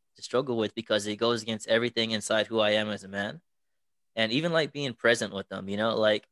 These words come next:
guys, if, uh, guys, the way that we're present with each other,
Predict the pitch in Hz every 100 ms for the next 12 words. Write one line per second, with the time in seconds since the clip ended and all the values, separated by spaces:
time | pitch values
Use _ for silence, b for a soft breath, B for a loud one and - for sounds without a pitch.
0 | _ _ _ _ - 120 180 175 147 143
1 | 117 113 - 110 110 107 113 113 120 120
2 | 113 110 107 104 107 113 120 120 117 117
3 | 113 120 131 147